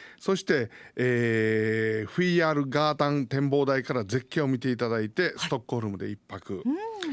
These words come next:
Speaker 1: 翌日はスウェーデンからの国際列車の指定席で、えー、ストックホルムからオスロに行きます。ノルウェーの。
Speaker 2: お、はい。
Speaker 1: これね、バスで走るツアーだと八時間ちょっと走ってるんですけれども、
Speaker 2: ええ。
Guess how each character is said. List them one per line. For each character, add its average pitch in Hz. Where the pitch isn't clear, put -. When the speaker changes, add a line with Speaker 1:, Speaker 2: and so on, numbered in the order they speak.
Speaker 1:
翌 156
日 143
は 160
ス -
ウ 190
ェ 233
ー 214
デ 185
ン 156
か 165
ら 160
の 139
国 -
際 180
列 202
車 143
の 151
指 123
定 202
席 123
で、 160
え 127
ー、 -
ス -
ト 156
ッ -
ク -
ホ 170
ル 156
ム 131
か 117
ら 110
オ 190
ス -
ロ 285
に 160
行 113
き 107
ま 104
す。 -
ノ 110
ル 107
ウ -
ェ 101
ー -
の。 98
Speaker 2:
お、 -
は 294
い。 311
Speaker 1:
こ 139
れ 120
ね、 117
バ 151
ス -
で -
走 131
る 123
ツ 139
ア 117
ー 107
だ 101
と -
八 175
時 208
間 165
ち -
ょ 180
っ 180
と 247
走 143
っ -
て 127
る 117
ん 113
で 101
す -
け 110
れ 101
ど 101
も、 101
Speaker 2:
え 277
え。 160